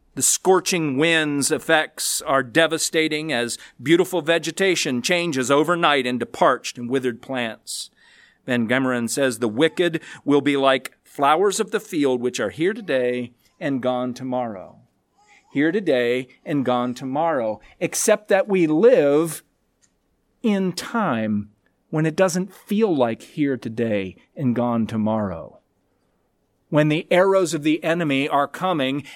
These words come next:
and it seems like the foundation of everything that we believe is being crumbled around us, it feels like this is going to go on forever. But friends, Psalm eleven exists to tell us that no,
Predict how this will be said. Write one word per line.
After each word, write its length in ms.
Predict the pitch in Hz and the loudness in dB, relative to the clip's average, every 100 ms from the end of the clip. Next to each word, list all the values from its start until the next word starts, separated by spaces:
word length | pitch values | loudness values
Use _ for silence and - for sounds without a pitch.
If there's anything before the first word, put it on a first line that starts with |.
| - | -4
and 160 | 175 | -2
it 100 | 160 | -2
seems 540 | - - 214 220 190 165 | -4 0 0 0 0 2
like 260 | 156 151 | 2 0
the 200 | 151 139 - | -2 -4 -4
foundation 840 | _ 190 180 175 165 185 208 160 143 | _ 0 2 2 2 2 -2 -4 0
of 200 | 139 147 | 2 2
everything 500 | 185 247 226 220 196 | 0 -2 -4 -2 2
that 160 | 185 | 0
we 160 | 190 190 | 0 0
believe 500 | 156 156 202 175 160 | 2 2 2 2 2
is 200 | 147 127 | 2 2
being 320 | 170 180 156 | 0 0 -2
crumbled 500 | - - 214 220 180 | -4 0 0 0 0
around 420 | 139 143 214 226 | 0 0 2 2
us, 240 | 135 143 - - - | 2 0 -4 -8 -2
it 120 | 170 | -2
feels 460 | - 208 220 220 | -2 2 4 4
like 200 | 196 170 | 2 0
this 180 | 175 170 | 0 -2
is 100 | 175 | -4
going 300 | 143 165 170 | 0 0 2
to 80 | 170 | 0
go 240 | 160 165 | 2 2
on 300 | 151 147 156 - - | 2 2 -2 -4 -12
forever. 840 | - 240 226 233 247 254 233 170 - - | 4 6 10 8 10 8 8 4 -2 -2
But 140 | 180 | -2
friends, 420 | - 208 208 185 - | 2 4 4 2 2
Psalm 240 | 190 190 | 2 2
eleven 380 | 175 170 190 175 | 2 2 2 0
exists 420 | 139 120 196 - | -4 0 0 0
to 120 | - | -8
tell 280 | 123 190 220 | -2 0 4
us 300 | 147 139 - - - | 4 2 -2 -8 -8
that 180 | - 143 | -4 -4
no, 360 | 175 220 196 | -4 -6 -8